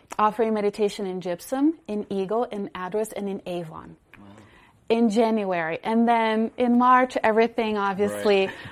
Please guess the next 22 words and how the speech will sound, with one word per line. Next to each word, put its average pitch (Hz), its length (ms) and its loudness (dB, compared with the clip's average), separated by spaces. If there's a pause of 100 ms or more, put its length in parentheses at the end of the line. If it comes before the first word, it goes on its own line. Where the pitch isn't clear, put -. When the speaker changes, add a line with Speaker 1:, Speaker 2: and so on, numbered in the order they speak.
(120)
Speaker 1:
got 214 260 2
shut 226 320 -2
down. 202 300 0
So 233 300 4
we're 233 240 6
still 277 460 6
in 262 200 6
that 220 260 2
process 208 440 -6
of 196 200 -6
recovering 196 680 -6
all 190 200 -4
of 196 120 -6
these 196 220 -8
programs 190 560 -4
and 190 160 -6
these 185 180 -8
offerings. 185 560 -8 (440)
So 240 240 2
thanks 277 380 2
to 285 140 0
them, 196 540 -2